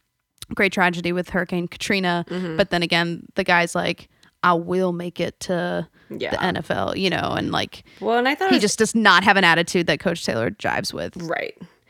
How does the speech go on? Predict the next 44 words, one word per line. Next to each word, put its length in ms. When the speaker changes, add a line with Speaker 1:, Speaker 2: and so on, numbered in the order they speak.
Speaker 2:
Yeah, 220
it's 160
not 200
the 100
type 360
of 120
person, 400
it's 120
not 100
the 60
type 200
of 340
kid 280
that 320
Coach 340
Taylor 460
works 340
with. 200
The 80
ki-, 280
he's, 160
like, 160
non-malleable, 1000
and 100
he's 220
Speaker 1:
Yeah. 80
Speaker 2:
so 160
stuck 340
up. 260
And, 480
and 120
I 60
do 220
like 200
that 100
they 100
put 180
him 140
in 80
there, 160
though, 160
because 320
that 260
is 480